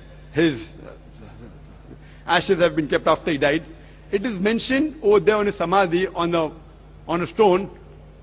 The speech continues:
Osho, Bhagwan Rajneesh, Osho, never born,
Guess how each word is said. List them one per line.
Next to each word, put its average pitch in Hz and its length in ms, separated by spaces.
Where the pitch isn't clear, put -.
Osho, 214 680
Bhagwan 165 360
Rajneesh, 156 400
Osho, 220 680
never 254 400
born, 285 460